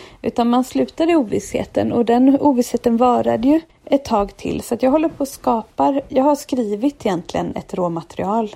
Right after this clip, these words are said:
Jag skrev ända fram till första dygnet på förlossningen. Så jag fick liksom försöka dra upp skrivbok för hand och sitta där medan jag hade börjat få verkar och så.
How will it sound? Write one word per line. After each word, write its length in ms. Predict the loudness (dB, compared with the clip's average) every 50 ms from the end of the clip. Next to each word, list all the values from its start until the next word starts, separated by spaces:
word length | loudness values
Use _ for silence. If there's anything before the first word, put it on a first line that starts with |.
| -10 -4
Jag 140 | -4 -4 -4
skrev 380 | -4 -8 -6 -2 -2 -2 -2 -2
ända 260 | -2 -2 0 -2 -2
fram 200 | -2 -4 -8 -8
till 100 | -8 -10
första 440 | -10 -6 -6 -6 -6 -6 -8 -6 -6
dygnet 440 | -4 -4 -4 -4 -2 -4 -6 -6 -6
på 100 | -6 -6
förlossningen. 760 | -6 -4 -6 -6 -8 -10 -12 -12 -8 -6 -4 0 0 0 0 -2 -6 -20 -20 -20 -20 -20 -20 -20 -20 -18 -16
Så 180 | -8 -2 0 2
jag 280 | 4 4 4 2 0
fick 240 | -2 -4 -8 -8 -6
liksom 320 | -8 -8 -6 -4 -4 -6
försöka 320 | -4 -6 -6 -2 -2 -2 -2
dra 200 | 0 0 0 0
upp 220 | -2 -4 -6 -18 -20 _ _ -18 -14 -14 -12 -12
skrivbok 540 | -14 -14 -12 -10 -10 -8 -6 -6 -8 -8 -8
för 120 | -8 -8
hand 360 | -4 -4 -2 -2 -2 -4 -4 -6
och 60 | -6
sitta 440 | -8 -10 -12 -14 _ _ 0 0 2
där 340 | 2 0 -2 0 -2 -2 -2
medan 240 | -2 -4 -4 -6 -6
jag 80 | -6 -6
hade 120 | -6 -4
börjat 220 | -2 -2 -2 -2 -4
få 140 | -6 -8 -6
verkar 420 | -6 -6 -8 -10 -10 -10 -10 -8
och 100 | -8 -8
så. 160 | -10 -12 -12